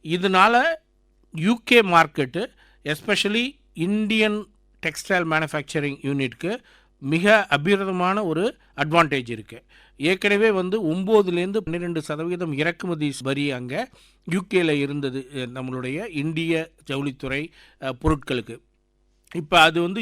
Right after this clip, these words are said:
ஜீரோ டி டி-யா மாறினதுனால நமக்கு பெரிய ஒரு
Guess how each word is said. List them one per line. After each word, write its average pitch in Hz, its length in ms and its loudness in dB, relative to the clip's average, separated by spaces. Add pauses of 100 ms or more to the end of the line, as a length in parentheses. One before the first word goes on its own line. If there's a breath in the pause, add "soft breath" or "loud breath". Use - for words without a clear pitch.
ஜீரோ 202 400 4
டி 175 160 -6
டி-யா 175 340 -2 (100)
மாறினதுனால 131 680 -4 (560 soft breath)
நமக்கு 170 400 -4 (640)
பெரிய 226 380 2
ஒரு 170 240 0